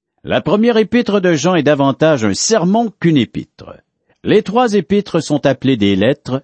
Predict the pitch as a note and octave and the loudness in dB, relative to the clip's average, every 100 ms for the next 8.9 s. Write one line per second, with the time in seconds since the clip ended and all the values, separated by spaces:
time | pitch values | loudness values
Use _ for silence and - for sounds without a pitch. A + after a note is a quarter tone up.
0 | _ - - F#3 F#3+ D#3+ C#3 D3+ _ _ | _ -8 -4 0 0 2 0 -2 _ _
1 | _ - G#2+ C#3 G3 A3 A3 G#3 G#3+ G#3+ | _ -4 -2 0 0 2 2 2 0 0
2 | F3 C3+ A#2+ C#3+ - A3 G3+ D#3 - B2 | 0 2 2 0 0 0 0 -2 -4 -4
3 | D#3 C#3 - C3 C3+ A2+ - - G#3+ G#3+ | -2 -4 -2 0 2 0 -2 -2 2 2
4 | G#3 G#3 - - - F#3 A#3 F#3 - C#3 | 2 0 -2 -4 0 2 2 0 2 0
5 | - - B3+ F#3+ G2 D2+ A#1+ A1 _ - | 0 -2 0 2 0 -2 -6 -12 _ -20
6 | - _ _ _ _ - - F2+ G2 G2 | -20 _ _ _ _ -16 -6 -2 0 2
7 | F#2 F#2 A2+ - - A2 G#2+ A2+ A2+ B2 | 0 0 0 -2 -4 -2 0 -2 0 -4
8 | - C3+ D#3 G3 F#3+ - A#3 A#3 | -2 -2 0 -2 -2 -2 -2 -2